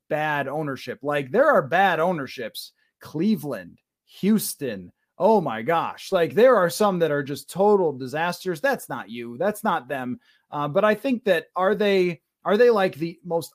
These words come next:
unbelievably pragmatic, like maybe Philadelphia? Probably not. Uh, I think that they're, they're fans that wanna see their team win.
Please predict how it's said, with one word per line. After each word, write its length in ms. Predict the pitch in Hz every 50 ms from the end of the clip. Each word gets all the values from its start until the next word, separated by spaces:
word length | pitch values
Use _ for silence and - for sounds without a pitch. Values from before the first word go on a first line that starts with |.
| _
unbelievably 800 | 160 175 185 175 175 151 147 156 170 170 180 180 147 160 165 165
pragmatic, 800 | - _ - - 156 151 135 135 139 143 165 208 254 254 254 -
like 260 | 165 151 143 139 -
maybe 240 | 135 135 135 135 139
Philadelphia? 800 | 131 - 156 143 139 143 139 156 196 214 - 254 254 254 254 233
Probably 540 | 240 _ 190 175 170 160 156 135 143 135 123
not. 300 | 117 107 92 90 - _ _ _ _ _ _ _
Uh, 100 | - 139
I 160 | 135 131 135 143
think 260 | 143 - 190 185 -
that 180 | 185 170 -
they're, 220 | - 175 160 151 135 - _ _
they're 160 | _ 147 139 131
fans 480 | - - - 165 170 190 208 202 -
that 120 | - 165 147
wanna 240 | 156 170 180 180
see 200 | 175 - - 185
their 200 | 170 151 165 165
team 380 | 160 _ - 180 180 175 165 170
win. 400 | 202 247 240 170 135 131 131 135